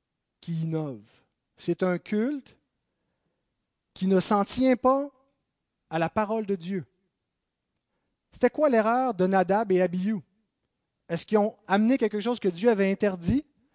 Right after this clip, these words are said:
Le texte nous dit clairement, « Ils apportèrent devant l'Éternel du feu étranger, ce qu'il ne leur avait point ordonné. » Pas du feu interdit,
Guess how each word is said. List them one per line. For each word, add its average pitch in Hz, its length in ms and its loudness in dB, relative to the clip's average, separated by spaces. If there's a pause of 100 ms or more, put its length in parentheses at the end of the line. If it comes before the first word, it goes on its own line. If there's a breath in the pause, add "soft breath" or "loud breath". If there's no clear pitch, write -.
(100)
Le 156 120 -2
texte - 260 2
nous 208 140 2
dit 190 240 -2
clairement, « 247 720 0 (1600)
Ils 160 240 -4
apportèrent 240 540 2
devant 196 220 2
l'Éternel 202 420 0
du 170 180 -8
feu 220 360 -4
étranger, 214 800 -2 (300)
ce 330 400 -2
qu'il 302 360 0
ne 247 100 6
leur 247 240 2
avait 214 220 2
point 233 360 -2 (360)
ordonné. » 190 640 2 (920)
Pas 330 320 2 (760)
du 170 200 -4
feu 254 220 2
interdit, 240 720 2